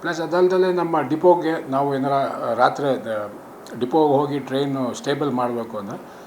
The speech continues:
even that can be programmed that it will go automatically stable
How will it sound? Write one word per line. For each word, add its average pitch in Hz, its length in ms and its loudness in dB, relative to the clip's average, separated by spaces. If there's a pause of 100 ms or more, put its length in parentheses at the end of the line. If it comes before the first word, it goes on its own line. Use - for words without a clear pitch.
(340)
even 220 200 8
that 175 160 2
can 190 220 0
be 185 140 10
programmed 147 720 4 (140)
that 147 460 -4
it 151 120 -4
will 139 120 -2
go 180 120 6
automatically 190 800 4
stable 156 440 -2